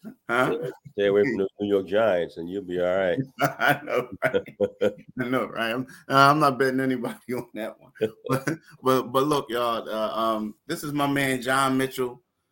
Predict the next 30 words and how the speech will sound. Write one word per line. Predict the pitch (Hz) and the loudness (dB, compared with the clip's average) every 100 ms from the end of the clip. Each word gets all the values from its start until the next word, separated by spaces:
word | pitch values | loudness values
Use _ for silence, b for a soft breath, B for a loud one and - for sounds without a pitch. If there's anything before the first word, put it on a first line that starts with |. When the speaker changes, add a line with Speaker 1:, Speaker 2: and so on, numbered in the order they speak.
| _ _ _ - 101 107 - | _ _ _ -18 -16 -16 -8
Speaker 1:
co-host | - 131 131 131 127 123 | 0 2 2 0 -2 -4
of | 104 | -8
Locked | 110 123 120 - | -2 -2 -2 -6
On | 120 117 113 | -6 -6 -6
seventy-sixers. | 107 120 113 113 - 113 117 110 | -6 -6 -4 -6 -8 -10 -8 -6
I'm | 113 110 | -6 -6
Keith | 123 117 - | -8 -10 -8
Pompey, | 117 107 107 117 110 | -4 -4 -4 -4 -4
the | 104 104 | -4 -2
other | 107 104 | -2 -4
co-host. | - 104 107 104 104 - _ b b b b | -4 -4 -2 -2 -4 -8 _ b b b b
And, | 104 98 95 87 | -6 -4 -4 -4
uh, | 98 95 90 | -2 -2 -4
you | 90 104 | -6 -6
know, | 101 | -4
Mitch | 101 120 117 | -2 -2 -2
has | 120 107 104 | 0 0 0
a | 95 | -4
wealth | 107 110 107 | 0 0 0
of | 101 | -2
knowledge. | 107 110 107 107 107 - _ _ _ _ | 2 4 2 0 -8 -20 _ _ _ _
So | - 104 | -4 -2
we | 107 | -2
will | 107 107 | -6 -10
come | - 117 113 | -4 -2 0
here | 110 110 107 101 - | 0 0 0 -4 -12
five | - 107 113 110 | 0 4 4 4
days | 110 110 107 | 2 -2 -4
a | |
week | 104 120 120 | -4 -4 -4